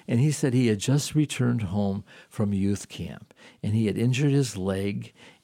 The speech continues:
and, uh, I don't know if it was his hip and leg, and he really couldn't walk. He was in such pain, you know.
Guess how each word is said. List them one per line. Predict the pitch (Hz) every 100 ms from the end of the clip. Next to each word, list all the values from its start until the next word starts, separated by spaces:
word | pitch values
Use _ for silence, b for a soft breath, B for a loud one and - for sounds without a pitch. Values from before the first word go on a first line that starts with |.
| -
and, | 101 95 92 -
uh, | - -
I | -
don't | 110
know | 101
if | 98
it |
was | 98
his | - - -
hip | 113 - -
and | 82 82
leg, | 90 90 92
and | 85
he | 87
really | 92 120 113
couldn't | - 123 92 98
walk. | 92 90 -
He | 92
was | 90 87
in | 87
such | - 80 -
pain, | - 90 82 -
you | 95
know. | 90 85 87